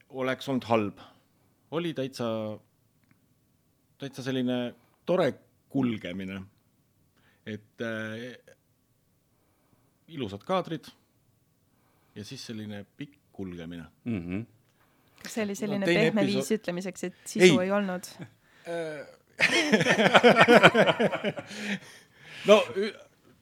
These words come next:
Speaker 1: ma ei, ma ei taha öelda kellegi kohta, vaata, halvasti või, või seal ei olnud midagi halba. Lihtsalt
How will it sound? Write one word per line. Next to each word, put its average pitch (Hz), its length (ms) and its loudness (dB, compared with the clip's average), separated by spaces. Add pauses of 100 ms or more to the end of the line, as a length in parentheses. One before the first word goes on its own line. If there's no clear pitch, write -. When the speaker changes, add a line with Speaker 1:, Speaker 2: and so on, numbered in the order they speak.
(460)
Speaker 1:
ma 170 180 2
ei, 185 100 6
ma 185 100 4
ei 196 60 6
taha 170 160 6
öelda 135 300 6
kellegi 135 240 0
kohta, 120 240 -4
vaata, 139 220 2
halvasti 117 420 -2
või, 110 160 -4 (240)
või 110 300 -8 (2500)
seal 165 240 0
ei 180 40 8
olnud 156 140 2
midagi 123 300 2
halba. 110 420 0 (1400)
Lihtsalt 143 360 -12